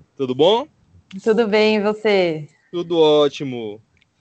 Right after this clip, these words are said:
Speaker 2: Bom, gente, agora a gente vai dar início à parte de perguntas e respostas, que particularmente é a parte que eu mais gosto, que é a,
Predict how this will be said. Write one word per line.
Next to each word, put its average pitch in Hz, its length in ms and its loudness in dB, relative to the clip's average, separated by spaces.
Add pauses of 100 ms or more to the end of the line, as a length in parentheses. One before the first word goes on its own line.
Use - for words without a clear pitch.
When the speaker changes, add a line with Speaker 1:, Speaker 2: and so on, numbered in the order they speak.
(380)
Speaker 2:
Bom, 196 320 2
gente, 190 400 0
agora 185 220 2
a - 20 2
gente 208 240 -4
vai 214 160 2
dar 214 180 2
início 220 400 -2
à 220 60 -2
parte 196 400 2
de 190 100 -12
perguntas 208 640 -8
e 214 60 -8
respostas, 185 680 -8
que - 100 -16
particularmente 170 800 -8
é 170 40 -12
a 160 40 -16
parte 165 300 -10
que - 80 -16
eu 175 40 -10
mais 170 260 -8
gosto, 165 480 -10
que - 160 -14
é 160 60 -6
a, 156 180 -8